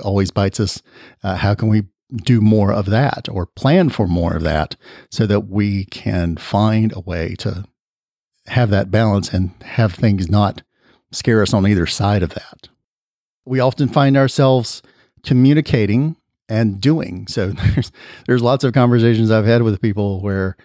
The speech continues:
"When are we supposed to do the work? Because I'm in meetings all day." Uh, that's somewhat true. You are trying to talk to people, you're trying to talk to teams, you're trying to talk to stakeholders, clients, and everything else.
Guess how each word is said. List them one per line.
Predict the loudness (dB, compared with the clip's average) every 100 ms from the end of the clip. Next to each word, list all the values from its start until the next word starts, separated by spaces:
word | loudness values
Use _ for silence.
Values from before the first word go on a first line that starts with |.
| _ _ _
"When | 0 2
are | 4
we | 2
supposed | 2 0 0
to | -2
do | -2 0
the | 2
work? | 2 0 -4
Because | -6 -2
I'm | -2 0
in | 0
meetings | 2 2 2 0
all | -2
day." | -2 -4 -6 -20 _ _ _ _
Uh, | -4 -2 -2 -4 -2
that's | -2 -2 -6 -10 _ _ _ -6
somewhat | -2 0 0
true. | 0 0 2 0 0
You | 0 2
are | 4 4 4 2 0 _
trying | -2 2 4 4
to | 0
talk | 0 0 0
to | -2
people, | -2 -2 0
you're | -2 -2
trying | -2 -2
to | -2
talk | -2 -4
to | -4
teams, | 2 2 2
you're | -2
trying | -6 -6
to | -6
talk | -8
to | -4
stakeholders, | -2 -2 0 0 -2
clients, | 0 0 2 0
and | -2
everything | 0 2
else. | 2 0